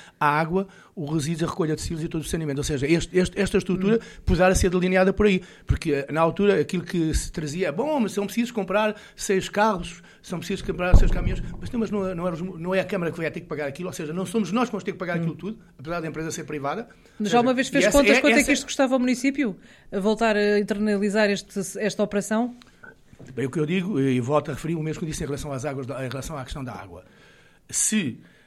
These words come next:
Speaker 1: há uma empresa privada que quer continuar e que tem resultados financeiros para isso, por que razão é que a, a, a, o município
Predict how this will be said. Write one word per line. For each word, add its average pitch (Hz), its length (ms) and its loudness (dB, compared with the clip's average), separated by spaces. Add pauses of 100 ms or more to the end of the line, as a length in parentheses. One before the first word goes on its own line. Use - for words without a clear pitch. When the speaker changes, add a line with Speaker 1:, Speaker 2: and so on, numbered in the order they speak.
(100)
Speaker 1:
há 151 80 -2
uma 160 140 -2
empresa 214 340 2
privada 127 640 -4 (340)
que - 140 -20
quer 214 220 0
continuar 180 560 0
e - 20 -2
que 170 80 -8
tem 185 140 -2
resultados 175 580 0
financeiros 170 420 -4
para - 140 -4
isso, 170 400 -2 (220)
por 175 120 -10
que 175 140 -6
razão 196 260 0
é 160 60 -2
que 160 140 -8
a, 156 40 2
a, 147 540 0
a, 143 60 -2
o 156 80 -4
município 190 600 -2